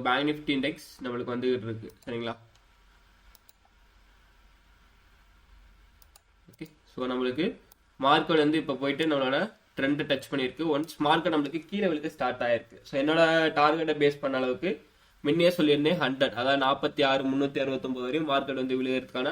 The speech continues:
பாசிபிலிட்டிஸ் இருக்கு அப்படின்னா, ஒன்ஸ் நம்மளுக்கு இந்த லெவலை பிரேக் பண்ணுது அப்படின்னா, ஆல் டைம் ஹை பிரேக் பண்ணுச்சுன்னா, நெக்ஸ்ட் நம்மளோட டார்கெட் கண்டிப்பா ஹிட் பண்றதுக்கான பாசிபிலிட்டிஸ் இருக்கு.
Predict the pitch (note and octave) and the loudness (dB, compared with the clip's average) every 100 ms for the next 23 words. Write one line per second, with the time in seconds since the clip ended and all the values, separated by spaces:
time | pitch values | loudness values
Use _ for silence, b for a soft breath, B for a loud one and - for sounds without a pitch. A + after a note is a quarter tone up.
0 | F#3 B2 A#2+ B2 B2+ B2 B2+ - A#2+ A2+ | -4 -6 -8 -8 -12 -10 -12 -8 -8 -8
1 | A#2 C#3+ - B B B _ C#3 F#3+ - | -6 -6 -8 B B B _ 0 0 2
2 | G3 F#3 F3 D#3+ D3+ E3+ F3+ D#3 D#3 E3 | 2 2 2 2 4 4 4 4 2 2
3 | E3 D3+ D3+ C#3+ C3+ B2+ D#3 E3 D3+ D#3 | 0 2 2 2 -2 -4 -2 0 2 2
4 | D3+ C#3+ C3 C3+ C3+ C3+ A#2+ C3 E3 D3 | 0 0 -2 -2 -2 -6 -6 -4 -4 -4
5 | C3 C3 - E3 D3+ C#3+ C3+ C3+ C#3+ C#3 | -10 -12 -4 0 2 2 2 2 2 -2
6 | C3 C3 C#3 B2+ A2+ C3 C3 B2 B2 B2 | -4 -2 -2 -4 -4 -2 -2 -2 -2 -2
7 | A#2 B2 B2 A#2+ A2+ C#3 | -6 -8 -10 -10 -10 -8